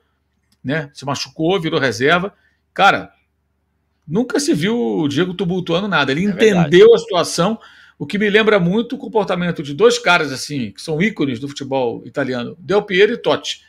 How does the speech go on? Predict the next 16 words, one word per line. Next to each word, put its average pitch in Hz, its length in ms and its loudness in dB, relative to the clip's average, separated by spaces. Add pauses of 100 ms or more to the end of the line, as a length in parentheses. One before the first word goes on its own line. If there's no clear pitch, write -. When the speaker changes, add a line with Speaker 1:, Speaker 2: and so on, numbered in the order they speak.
(240)
Speaker 1:
que 151 80 -8
encerraram 151 400 2
a - 20 -14
carreira 147 400 2
na 131 140 -4
Juventus, 127 460 -6
na 135 100 -6
Roma, 165 340 -4
como 196 160 -8
reservas, 202 500 2 (280)
porque - 160 -2
não 240 80 2
aguentavam 226 500 2
mais 156 160 -2
correr 156 300 0
tanto, 262 360 -4